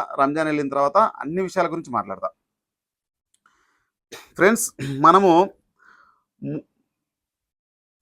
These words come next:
మార్చి, మార్చి పద్దెనిమిదో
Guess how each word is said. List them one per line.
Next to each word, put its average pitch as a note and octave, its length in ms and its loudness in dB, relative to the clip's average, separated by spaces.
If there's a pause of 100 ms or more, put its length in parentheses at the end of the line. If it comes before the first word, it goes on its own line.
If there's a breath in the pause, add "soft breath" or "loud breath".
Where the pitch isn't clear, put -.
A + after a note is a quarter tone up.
(100)
మార్చి, E3+ 520 10 (1900 loud breath)
మార్చి G3+ 320 6
పద్దెనిమిదో F#3 320 2